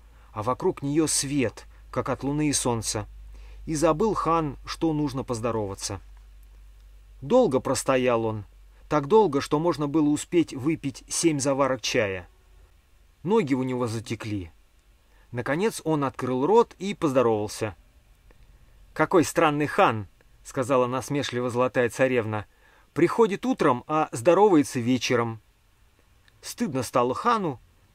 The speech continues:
выбежал он из юрты и помчался в свой аал.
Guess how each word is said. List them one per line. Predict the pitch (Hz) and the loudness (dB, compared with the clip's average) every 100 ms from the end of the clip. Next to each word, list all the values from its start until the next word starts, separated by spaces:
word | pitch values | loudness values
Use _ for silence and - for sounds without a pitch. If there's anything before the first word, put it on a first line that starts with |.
| _ - | _ -8
выбежал | 143 190 135 127 131 | -2 0 0 0 -2
он | 131 | -2
из | 135 | -4
юрты | 156 226 - 147 | -2 -2 -2 -2
и | 143 190 202 | -2 -2 -4
помчался | - 135 123 160 151 - 131 | 0 0 2 2 2 0 -4
в | - | -4
свой | 131 131 131 | -2 -2 0
аал. | 147 131 107 98 | 2 4 4 0